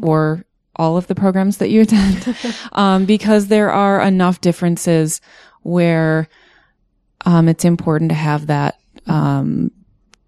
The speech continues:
perspective from each program to help you get through whatever issues you're having.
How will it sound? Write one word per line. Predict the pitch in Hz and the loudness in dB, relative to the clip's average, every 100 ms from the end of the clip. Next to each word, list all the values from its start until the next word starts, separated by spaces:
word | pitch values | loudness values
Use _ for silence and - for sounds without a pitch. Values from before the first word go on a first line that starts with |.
| _ | _
perspective | - 160 - 151 147 156 151 | -4 -4 -4 -6 -4 -6 -6
from | 156 147 | -4 -2
each | 143 - | -4 -6
program | - 151 151 143 143 143 - | -6 -4 -2 -2 -2 -4 -4
to | 156 | -4
help | 151 - | -4 -4
you | 143 | -4
get | 139 | -4
through | - 147 143 | -4 -2 0
whatever | 143 131 139 135 | 0 -2 -2 -4
issues | 156 - - | -2 -6 -4
you're | 160 | -4
having. | 156 170 185 | -4 -4 -4